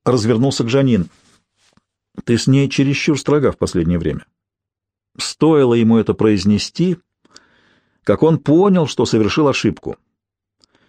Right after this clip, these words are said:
По Майлзу одно из величайших таинств брака заключалось в том, что, высказав нечто вроде бы вполне разумное, ты внезапно понимаешь, что сказал не то. Он столько лет говорил Жанин не то,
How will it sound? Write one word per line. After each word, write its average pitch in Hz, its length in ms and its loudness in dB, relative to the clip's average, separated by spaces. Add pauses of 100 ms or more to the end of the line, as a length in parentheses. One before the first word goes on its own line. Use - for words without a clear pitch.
(540)
По 143 120 2
Майлзу 190 580 2
одно 139 320 0
из 135 120 -2
величайших 156 540 0
таинств 131 460 0
брака 139 440 0
заключалось 113 560 0
в - 60 -20
том, 160 180 0
что, 127 220 0
высказав 127 560 0
нечто 127 280 0
вроде 110 240 2
бы 104 120 2
вполне 120 300 2
разумное, 117 540 0 (760)
ты 156 160 4
внезапно 165 640 0
понимаешь, 165 680 0 (100)
что - 200 -2
сказал 135 340 0
не 147 140 0
то. - 260 -2 (1200)
Он 143 200 2
столько 160 400 0
лет 143 160 2
говорил 131 340 2
Жанин 123 320 2
не 127 140 2
то, 202 300 0